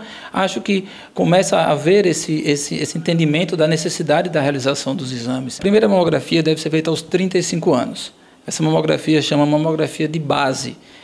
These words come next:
É uma mamografia que serve de modelo para as outras mamografias. Depois de feita essa mamografia, a gente recomenda que se faça mamografia anualmente a partir dos quarenta anos. E até quando, Eduardo? Até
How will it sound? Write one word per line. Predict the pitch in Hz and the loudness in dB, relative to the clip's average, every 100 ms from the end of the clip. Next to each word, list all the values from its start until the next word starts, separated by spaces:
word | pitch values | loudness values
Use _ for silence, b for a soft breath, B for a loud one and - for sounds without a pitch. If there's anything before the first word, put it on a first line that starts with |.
| B | B
É | 135 | 0
uma | 147 | 2
mamografia | 151 156 151 | 2 2 0
que | 151 | -4
serve | - 156 | -2 -2
de | 156 | 0
modelo | 170 208 180 160 190 180 | 0 0 0 4 4 4
para | 147 151 | 0 0
as | 135 | 0
outras | 147 139 | -2 -2
mamografias. | 135 131 135 135 120 139 - - B B B - | 0 2 0 -4 -8 -10 -10 -12 B B B -4
Depois | 139 202 202 | 2 2 2
de | 202 | 2
feita | 165 151 | 0 2
essa | 147 156 160 | 2 2 2
mamografia, | 147 143 139 139 127 147 160 | 2 4 4 2 0 0 2
a | 170 | 2
gente | 180 165 | 0 -2
recomenda | 170 165 160 165 175 | -2 0 0 2 0
que | |
se | - | -4
faça | 156 180 160 | -4 -2 -2
mamografia | 160 156 151 147 - 147 143 - - | -4 -2 -2 -4 -2 0 -2 -6 -8
anualmente | 165 196 202 175 151 151 156 | 0 4 4 4 4 0 0
a | 175 | -2
partir | 175 170 - | 0 0 -2
dos | 160 165 | -6 -2
quarenta | - 160 160 160 165 | 2 2 2 2 2
anos. | 127 123 - B B B B - | 2 0 -10 B B B B -2
E | 196 | 2
até | 208 220 | 4 2
quando, | 208 220 180 143 | 2 2 4 2
Eduardo? | 127 123 127 - - - | -2 -4 -4 -6 -8 -4
Até | 151 - 165 165 185 | -4 0 2 2 0